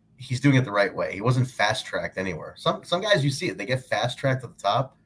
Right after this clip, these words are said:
and there's no foundation to hold their career that, there. Manders leveled up,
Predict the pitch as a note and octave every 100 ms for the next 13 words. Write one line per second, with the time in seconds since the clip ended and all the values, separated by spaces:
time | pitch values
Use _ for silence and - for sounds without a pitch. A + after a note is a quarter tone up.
0 | _ _ _ _ _ A2 G2 B2+ B2 G#2+
1 | G#2+ A#2 - G2+ G#2 G#2 F2+ - F2+ E2+
2 | E2 - - - - _ _ _ _ _
3 | G2+ A2 A2 G#2+ G2+ G#2+ G#2+ G#2 F#2+ -